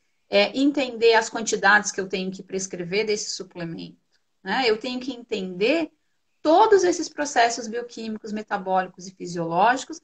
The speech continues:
que tam-, que estão relacionados pra cada tipo de exercício físico,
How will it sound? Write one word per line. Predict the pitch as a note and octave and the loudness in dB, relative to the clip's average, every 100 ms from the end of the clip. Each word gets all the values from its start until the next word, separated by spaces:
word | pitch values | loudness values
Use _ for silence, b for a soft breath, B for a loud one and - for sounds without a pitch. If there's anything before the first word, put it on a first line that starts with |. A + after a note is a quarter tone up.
| _ _ _ | _ _ _
que | - E4 | 0 0
tam-, | - C#4+ D4 D#4 D#4 | 2 4 6 6 4
que | |
estão | D4 - E4+ | -2 2 4
relacionados | F#4 D4 C#4 A#3 B3 D4+ - | 4 2 0 0 2 2 0
pra | - D#4 | -2 2
cada | E4+ G#4 A4+ A4+ | 2 4 2 0
tipo | - - G4 B4+ - E4+ | 0 2 4 2 -2 -4
de | B3 | -2
exercício | B3 A3+ - G#3 F#3+ F#3 | -2 -2 -4 -8 -10 -14
físico, | - D3+ C#3 _ - | -12 -12 -12 _ -20